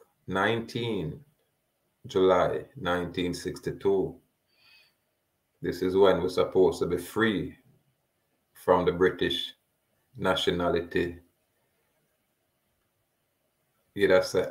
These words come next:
act and its governance. This is when we're supposed to be free. However, it's an act to make provision for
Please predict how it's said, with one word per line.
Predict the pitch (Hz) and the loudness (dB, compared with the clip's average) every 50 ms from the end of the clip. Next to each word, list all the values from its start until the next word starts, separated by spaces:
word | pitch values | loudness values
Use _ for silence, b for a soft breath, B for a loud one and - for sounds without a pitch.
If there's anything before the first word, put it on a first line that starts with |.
| - - | 0 0
act | 131 127 120 113 - - - - - - - - _ _ _ _ _ _ _ _ _ _ _ _ - | 2 4 2 2 0 -6 -14 -20 -20 -20 -20 -20 _ _ _ _ _ _ _ _ _ _ _ _ -6
and | 92 90 | -4 -4
its | 87 87 - - | -4 -6 -10 -4
governance. | - - 104 95 - 95 92 85 82 85 - - - - - - - - _ _ - | 2 4 4 4 4 4 0 0 -2 -6 -8 -10 -12 -12 -14 -14 -16 -20 _ _ -8
This | 95 98 - | -6 -4 -2
is | - 95 95 | 0 2 4
when | 98 95 92 | 4 2 2
we're | 92 90 | 2 -2
supposed | - - 113 - - - 110 120 139 - - - | 0 0 0 -2 0 2 2 2 2 2 0 -4
to | 95 | -2
be | 85 82 78 76 - - - | 0 0 -2 -2 -4 -10 -20
free. | - - - 87 82 76 76 - | -14 -8 -6 -6 -6 -6 -6 -2
However, | - 92 92 92 90 90 85 - 73 - - - - _ _ _ _ _ b b b b b b b b b b _ _ _ _ _ _ _ _ _ _ _ _ _ _ _ _ _ _ _ _ _ _ _ _ _ _ _ _ - | 2 4 6 6 6 4 2 -2 -4 -4 -4 -8 -16 _ _ _ _ _ b b b b b b b b b b _ _ _ _ _ _ _ _ _ _ _ _ _ _ _ _ _ _ _ _ _ _ _ _ _ _ _ _ -8
it's | - - - - - | -6 -6 -2 2 6
an | 113 110 113 113 - - | 6 6 6 4 4 6
act | 107 113 - - - - | 6 6 6 6 4 2
to | - | 2
make | 127 123 120 107 98 - - | 4 4 4 4 4 4 4
provision | 107 101 95 - 101 95 92 - 95 92 90 87 | 4 4 6 6 4 4 4 4 2 0 0 -2
for | 85 - - 107 107 107 107 101 90 - - - | -6 -2 2 6 6 8 8 8 6 4 0 -4